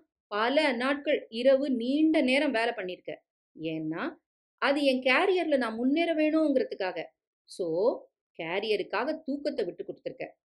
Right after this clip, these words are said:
அதுல தவறு இல்ல. ஆனா கேரியருக்காக உன் காதலையும் தாய்மையையும் விட்டு கொடுத்துருக்கிறியே, அதான் சின்ன தவறு போல எனக்கு தெரியுது. தூக்கங்கிறது நீ மட்டுமே சம்பந்தப்பட்ட விஷயம். ஆனா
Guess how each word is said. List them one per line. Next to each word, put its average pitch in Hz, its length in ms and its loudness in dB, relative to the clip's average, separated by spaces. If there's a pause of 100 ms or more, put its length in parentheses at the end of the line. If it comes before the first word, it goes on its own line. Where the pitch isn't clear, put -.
(160)
அதுல 190 300 -4
தவறு 262 320 4
இல்ல. 160 140 -2 (460)
ஆனா 175 300 -6 (300)
கேரியருக்காக 190 800 -2 (560)
உன் 170 220 -4
காதலையும் 226 680 -2
தாய்மையையும் 247 600 0
விட்டு 190 160 -8
கொடுத்துருக்கிறியே, 196 600 -4 (640)
அதான் 214 380 -4
சின்ன 277 400 0
தவறு 220 320 0
போல 196 200 -2
எனக்கு 226 240 -6
தெரியுது. 170 340 -6 (720)
தூக்கங்கிறது 339 680 6
நீ 226 240 -2
மட்டுமே 262 460 0
சம்பந்தப்பட்ட 196 640 -6
விஷயம். 156 400 -10 (440)
ஆனா 185 340 -2